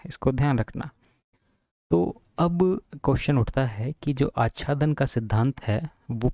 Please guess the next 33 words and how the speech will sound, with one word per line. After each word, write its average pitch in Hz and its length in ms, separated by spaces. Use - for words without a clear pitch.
पहले 120 300
बनी 131 240
हुई 131 200
विधियों 113 320
पे 123 120
तो 131 140
लागू 113 320
होता 110 300
ही 143 140
है, 117 180
ठीक - 140
है, 135 120
और 131 160
यहाँ 110 140
पृथक्करण - 500
का 117 120
सिद्धांत 143 400
बाद 117 320
वाली 113 400
विधि 104 260
पे - 220
लागू 107 360
होता 95 340
है, 117 180
ठीक - 140
है, 185 80
इसमें 127 260
ध्यान 101 240
रखना - 280
आप। - 180
तो 127 140
ये 127 300
है 160 300